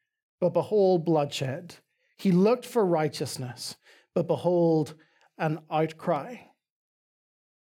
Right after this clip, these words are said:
Instead of good fruit, there was the fruit of injustice,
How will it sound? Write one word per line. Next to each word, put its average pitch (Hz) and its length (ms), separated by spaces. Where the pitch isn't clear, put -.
Instead 165 400
of 143 260
good 233 280
fruit, - 600
there 139 100
was 127 160
the 123 60
fruit 170 300
of 139 200
injustice, - 920